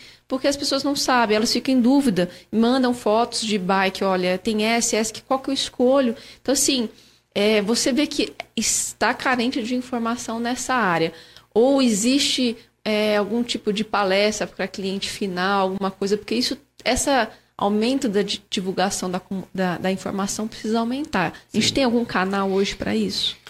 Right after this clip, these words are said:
Speaker 2: Nós temos um, um contato, né, direto, podem, é, via e-mail, né, contato arroba specialize ponto com. Vocês podem, qualquer ciclista, qualquer pessoa pode entrar em contato direto com a Specialize.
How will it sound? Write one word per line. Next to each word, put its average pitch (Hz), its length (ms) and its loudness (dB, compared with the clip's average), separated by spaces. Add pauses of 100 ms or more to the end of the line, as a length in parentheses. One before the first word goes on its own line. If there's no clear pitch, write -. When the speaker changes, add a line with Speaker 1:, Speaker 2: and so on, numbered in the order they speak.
(760)
Speaker 2:
Nós 147 100 -10
temos 214 280 0
um, 190 340 4
um 156 40 4
contato, 151 640 -2
né, 139 240 0 (160)
direto, 120 600 0 (180)
podem, 117 600 -2
é, 117 160 -4 (300)
via 151 240 2
e-mail, 135 600 2 (260)
né, 123 140 0
contato 127 580 -2
arroba 123 240 0
specialize 117 600 -4
ponto 123 300 -8
com. 120 340 -6 (500)
Vocês 117 200 -12
podem, 120 480 -4 (180)
qualquer 131 300 -4
ciclista, 156 500 -6
qualquer 143 180 -6
pessoa 143 280 -8
pode 139 180 -2
entrar 135 180 -4
em 135 40 -10
contato 131 480 -8
direto 127 400 -2
com - 80 -10
a 135 60 -6
Specialize. 131 640 -6